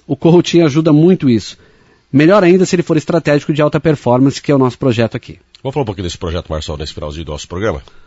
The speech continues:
Speaker 1: Sim, no dia vinte e vinte e um, na base treinamentos, na base office, nós estaremos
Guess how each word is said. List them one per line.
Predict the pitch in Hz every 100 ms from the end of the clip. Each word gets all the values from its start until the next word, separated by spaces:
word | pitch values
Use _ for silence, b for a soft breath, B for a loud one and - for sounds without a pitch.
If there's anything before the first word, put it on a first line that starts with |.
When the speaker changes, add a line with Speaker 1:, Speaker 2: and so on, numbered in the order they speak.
| b
Speaker 1:
Sim, | - 196 123 95 131
no | 170
dia | 170 208
vinte | 156 226 240 190
e |
vinte | 156 147 -
e |
um, | 175 123 92 127 _ _ _ -
na | 120 135 131 120 101 - -
base | 110 156 147 104 95 90 _ -
treinamentos, | 123 113 123 143 110 - -
na | 104
base | 120 113 104 95 -
office, | 139 143 - - - b b b b b b b -
nós | 135 143 139 127
estaremos | 135 156 165 180 170 - -